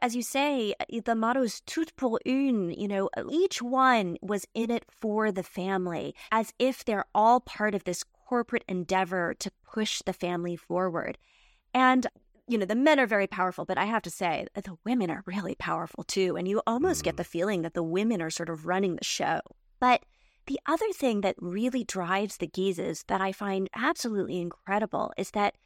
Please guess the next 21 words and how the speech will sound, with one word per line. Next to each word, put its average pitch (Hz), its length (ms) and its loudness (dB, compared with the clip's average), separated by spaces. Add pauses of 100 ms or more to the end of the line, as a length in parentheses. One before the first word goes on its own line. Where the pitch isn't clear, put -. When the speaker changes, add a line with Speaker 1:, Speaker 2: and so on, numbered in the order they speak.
(340)
Speaker 1:
this 330 340 -2
a-, 262 160 0 (100)
ambition 180 840 -2 (280)
is - 220 -4
fueled 226 800 0 (340)
by 220 240 2
a 202 180 -4
genuine 247 960 0
affection - 520 -4
for - 180 -10
each 156 200 -6
other. - 260 -10 (500)
This 254 180 2
is 349 140 -4
a 339 60 0
family 226 680 0
that 185 240 2
really 254 920 0 (360)
loves 202 540 2
each 160 220 -6
other. - 320 -6